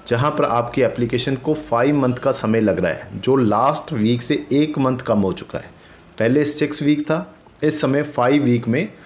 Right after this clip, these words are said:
आपका फेडरल स्किल्ड वर्कर प्रोग्राम में अगर आपकी एप्लीकेशन है तो उसको प्रोसेस किया जा सकता है। उसके बाद फेडरल स्किल्ड ट्रेड प्रोग्राम,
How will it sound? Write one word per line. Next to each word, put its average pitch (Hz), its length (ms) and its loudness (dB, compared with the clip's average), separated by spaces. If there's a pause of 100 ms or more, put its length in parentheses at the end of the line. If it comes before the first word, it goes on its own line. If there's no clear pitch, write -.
(180)
आपका 117 320 0
फेडरल 123 340 2
स्किल्ड 127 300 0
वर्कर 113 320 0
प्रोग्राम 110 380 2
में 139 200 0 (100)
अगर 107 240 0
आपकी 107 260 0
एप्लीकेशन 104 520 -2
है 202 60 -2
तो - 160 -4
उसको 135 300 -2
प्रोसेस 143 460 -2 (140)
किया 117 200 2
जा 101 180 2
सकता - 300 -4
है। 131 160 -4 (460)
उसके 135 260 2
बाद 160 260 4
फेडरल 131 340 2
स्किल्ड 147 340 0
ट्रेड 135 240 2
प्रोग्राम, 135 420 2